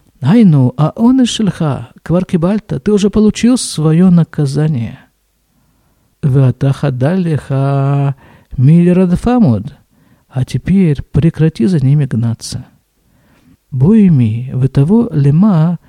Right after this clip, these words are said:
шеут лиха валяхиму». «Иди за мной», говорит ему этот человек,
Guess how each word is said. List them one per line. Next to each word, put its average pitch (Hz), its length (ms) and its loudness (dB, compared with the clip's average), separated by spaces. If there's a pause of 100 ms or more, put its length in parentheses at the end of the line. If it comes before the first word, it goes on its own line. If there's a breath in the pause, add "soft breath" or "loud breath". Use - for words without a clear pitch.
(240 soft breath)
шеут 165 800 0
лиха 190 560 -2 (100)
валяхиму». 127 840 -4 (880 soft breath)
«Иди 175 220 0
за 262 140 -2
мной», 214 220 4
говорит 110 420 -8
ему 113 200 -10
этот 117 220 -14
человек, 113 600 -6